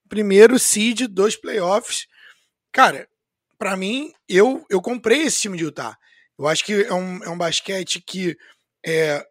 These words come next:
é bem fundamental, assim, eles jogam um basquete baseado nos fundamentos, do jeito que o basquete deve ser jogado, e eu gosto muito disso. E,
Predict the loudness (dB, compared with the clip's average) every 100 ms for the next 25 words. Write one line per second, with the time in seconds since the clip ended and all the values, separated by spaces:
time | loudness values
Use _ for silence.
0 | _ -16 -10 -8 -8 -8 -8 -6 -6 -6
1 | -12 -12 -4 0 0 0 -4 -6 -8 -6
2 | -2 -2 -4 -6 -6 -6 -6 -8 -8 -8
3 | -8 -8 -8 -8 -10 -12 -12 -12 -10 -12
4 | -8 -6 -6 -8 -10 -8 -6 -8 -8 -14
5 | -20 _ 0 0 0 -6 -6 -6 -6 -4
6 | -2 -4 0 0 0 -4 -10 -12 -12 -12
7 | -8 -8 -8 -14 _ _ -20 _ _ _
8 | _ _ -14 -10 -10 -8